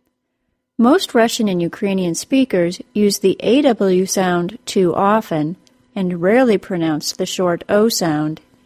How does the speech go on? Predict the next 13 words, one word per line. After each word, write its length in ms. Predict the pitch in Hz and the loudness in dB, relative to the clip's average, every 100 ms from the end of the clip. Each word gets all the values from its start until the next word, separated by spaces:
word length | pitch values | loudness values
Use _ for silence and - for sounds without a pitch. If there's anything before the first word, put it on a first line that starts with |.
| _ - | _ -4
even 380 | 208 202 180 | 0 0 0
when 160 | 170 165 | -2 -4
it's 160 | 160 165 | -4 -10
appropriate. 680 | - 190 180 151 139 - - _ _ _ _ _ _ _ _ _ | -4 -4 -4 -4 -6 -8 -18 _ _ _ _ _ _ _ _ _
This, 440 | 226 175 190 - - | -4 -2 -2 -6 -6
again, 680 | 214 240 254 202 170 185 208 | -4 0 0 2 0 -2 -8
may 240 | 196 170 175 | -4 -2 0
be 160 | 202 | 0
due 260 | 214 196 170 | 2 2 2
to 160 | - 185 | -2 -12
previous 600 | - 190 185 202 196 - | -6 -2 0 0 -2 -4
British 480 | 180 185 170 180 | -2 0 0 -2
influence. 760 | 208 208 - 156 147 - - | -2 -2 -4 -6 -8 -10 -12